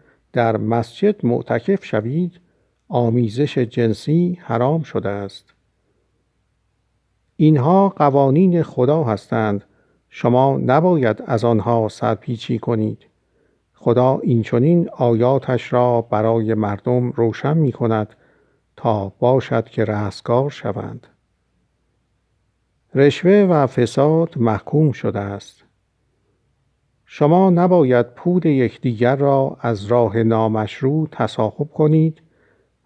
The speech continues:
و نباید به مقامات مسئول رشوه بدهید تا دیگران را به طور نامشروع از حقشان محروم سازید،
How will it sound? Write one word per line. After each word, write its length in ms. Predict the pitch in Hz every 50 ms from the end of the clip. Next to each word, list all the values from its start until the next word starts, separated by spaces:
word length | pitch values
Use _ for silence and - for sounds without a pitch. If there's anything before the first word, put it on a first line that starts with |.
| _ -
و 260 | 117 113 107 107 - -
نباید 720 | - 120 117 123 143 143 151 139 135 131 123 123 127 - -
به 140 | - 120 117
مقامات 760 | 113 110 110 110 - 123 120 120 117 123 127 143 143 - -
مسئول 640 | 127 120 113 107 - - - 160 131 139 139 135 185 - -
رشوه 420 | 123 120 113 - - - 160 180
بدهید 560 | 175 147 110 101 92 - 117 107 104 104 - - _ _ _ _ _ _ _ _ _ _ _
تا 340 | - - 120 117 117 113 107
دیگران 680 | 101 - 147 139 135 131 151 147 156 180 196 202 190 170
را 260 | 175 165 165 165 160
به 140 | 160 139 117
طور 420 | - - 139 147 143 123 127 127
نامشروع 840 | 113 117 117 117 110 113 113 110 - - - 147 160 175 175 170 - - _ _ _ _ _ _ _
از 240 | 120 110 107 - -
حقشان 840 | - - 131 135 131 - 135 127 - - 123 120 123 123 120 139 160
محروم 540 | 139 117 104 107 107 - 135 156 170 160 147
سازید، 640 | - - 110 104 98 95 - 101 101 98 98 -